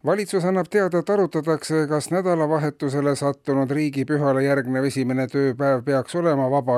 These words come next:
inimestele või mitte. Praegu kalduvad arutlused pisut laiemale pildile ning valitsuse seisukoht on, et neid vabu päevi peaks olema kaks. Lisaks, kui riigipüha langes laupäevasele päevale,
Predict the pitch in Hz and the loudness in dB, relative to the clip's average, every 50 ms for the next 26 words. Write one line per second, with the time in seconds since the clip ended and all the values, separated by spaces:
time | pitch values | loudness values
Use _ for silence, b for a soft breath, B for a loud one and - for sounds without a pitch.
0 | 127 123 123 120 117 117 113 - - 117 113 113 113 107 117 117 117 123 131 123 | 2 0 -2 -2 -4 -4 -6 -6 -6 -4 -4 -2 -4 -4 -4 -4 -4 -4 -4 -6
1 | - _ - 117 101 - - _ _ - 151 165 175 165 165 160 151 160 165 160 | -6 _ -6 -6 -6 -6 -10 _ _ -2 0 0 0 0 -2 -2 -2 -2 -2 -2
2 | 147 165 156 151 147 160 160 160 151 135 - 147 143 131 147 139 - 151 135 143 | -2 -2 -2 -2 0 0 0 0 0 -2 -4 -4 -4 -2 -4 -4 -4 -4 -4 -4
3 | 143 139 156 165 175 175 170 156 143 143 143 143 139 147 151 151 143 - 143 135 | -4 -4 -2 0 2 2 2 2 2 2 2 0 0 0 -2 -2 -2 0 0 0
4 | 135 135 135 139 139 139 123 135 135 139 135 123 - 139 135 135 131 - 147 160 | 2 2 2 2 2 2 0 0 0 0 -2 -2 -4 -4 -2 -2 -2 -2 -2 -4
5 | 143 135 127 131 131 120 - - 160 151 147 139 135 127 - - 131 131 127 113 | -4 -4 -2 -2 -4 -4 -2 0 2 2 4 4 2 2 0 -2 -2 -2 -2 -2
6 | 123 139 135 127 127 120 - 165 165 160 147 131 127 120 135 131 131 123 - - | -2 -2 -2 0 -2 -2 0 0 2 2 2 0 0 0 0 0 0 -2 -2 -4
7 | 139 127 131 127 120 113 117 - 123 101 - _ - - - - - - _ - | -4 -2 0 0 0 -2 -2 -2 -2 -4 -4 _ -8 -10 -10 -10 -10 -12 _ -4
8 | 123 123 135 131 123 - - - 147 139 135 131 135 131 131 120 127 135 - 160 | -4 -2 -2 -2 -4 -4 -4 -2 0 2 2 2 0 0 -2 -2 -4 -4 -2 -2
9 | 147 143 139 139 139 139 143 139 131 113 131 113 - 139 165 180 170 151 151 151 | 0 2 2 2 2 2 2 2 0 0 -2 -4 -2 0 0 0 0 0 0 0
10 | 147 147 143 127 135 135 139 135 - 143 143 143 131 135 135 131 131 | 0 0 0 0 -2 -2 -2 -2 0 2 2 2 2 2 2 0 0